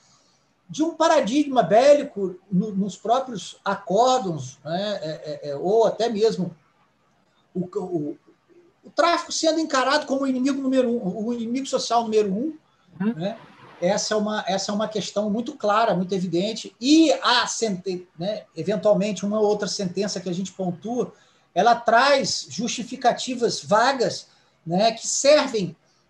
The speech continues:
Speaker 1: para se aplicar a qualquer acusado, que a rigor não serve para aplicar a quem quer que seja, né, porque aquilo que serve para todo mundo não serve para ninguém, no sentido de que não, acaba não justificando, né, não é,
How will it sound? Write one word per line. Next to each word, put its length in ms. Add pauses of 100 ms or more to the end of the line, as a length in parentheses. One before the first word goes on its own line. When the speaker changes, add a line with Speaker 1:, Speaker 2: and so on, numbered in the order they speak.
Speaker 1:
para 180
se 140
aplicar 480
a 60
qualquer 340
acusado, 640
que 80
a 60
rigor 360
não 80
serve 300
para 240 (260)
aplicar 720
a 80
quem 180
quer 200
que 80
seja, 360
né, 80
porque 120
aquilo 240
que 80
serve 220
para 80
todo 200
mundo 220 (320)
não 180
serve 360
para 180
ninguém, 480 (400)
no 100
sentido 460
de 120
que 420 (100)
não, 560 (1040)
acaba 340
não 160
justificando, 720
né, 220 (340)
não 180
é, 220